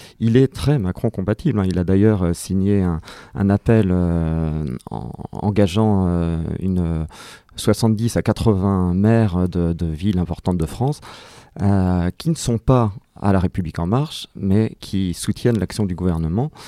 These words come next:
Donc il est, il est un peu chef de file de cette, de ces élus Macron compatibles des, des, des grandes villes de France.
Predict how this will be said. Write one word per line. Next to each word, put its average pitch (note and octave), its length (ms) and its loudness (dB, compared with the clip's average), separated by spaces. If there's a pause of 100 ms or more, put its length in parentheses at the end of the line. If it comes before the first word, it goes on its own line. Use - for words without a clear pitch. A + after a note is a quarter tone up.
(280)
Donc A#2+ 220 0
il B2 100 4
est, C#3 240 4
il A#2 160 0
est C#3+ 60 6
un C3 80 4
peu C3+ 240 4
chef A2+ 260 0
de G#2 120 4
file D#3 260 -2
de G#2+ 100 2
cette, G#2 320 0
de F#2 320 0
ces F#2+ 280 0
élus A2+ 160 0
Macron G#2 260 -2
compatibles F#2+ 500 -6
des, F2 220 -2
des, E2+ 340 -8
des - 120 -8
grandes F2+ 200 -2
villes G2 140 -4
de F2 60 -4
France. - 320 -12